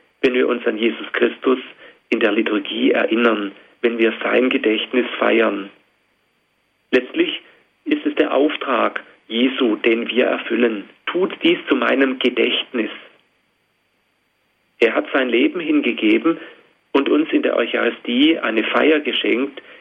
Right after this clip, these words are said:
in der diese Hingabe wieder gegenwärtig wird und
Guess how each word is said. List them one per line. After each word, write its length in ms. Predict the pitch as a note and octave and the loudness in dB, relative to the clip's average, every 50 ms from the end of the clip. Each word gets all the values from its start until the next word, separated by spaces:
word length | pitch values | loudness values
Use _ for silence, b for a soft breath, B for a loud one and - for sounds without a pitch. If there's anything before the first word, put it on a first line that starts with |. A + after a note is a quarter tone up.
| B B B _ | B B B _
in 100 | - - | -2 0
der 140 | - B2 A2 | 2 2 0
diese 320 | A2+ - - D3+ - - C#3+ | 0 -4 -8 -4 -2 0 0
Hingabe 760 | - C#3 C#3 D3+ D#3 C#3+ B2 A2+ A2 A2+ A2+ A#2 A#2+ A#2+ B B B B B _ | 0 0 0 0 0 2 2 2 2 2 2 0 0 -2 B B B B B _
wieder 240 | B2+ C3 B2+ A#2+ A2+ | -2 0 2 0 0
gegenwärtig 760 | - B2 A2+ A2+ B2 A2+ G2+ G#2+ G#2+ - - - - - - | 0 0 0 0 0 0 0 0 0 0 0 -2 -2 -2 -4
wird 220 | - - - - - - - _ _ _ _ _ _ _ _ _ _ _ _ | -8 -8 -8 -10 -16 -20 -20 _ _ _ _ _ _ _ _ _ _ _ _
und 340 | - B2 A#2+ A2+ G#2+ - | 0 0 0 0 -4 -8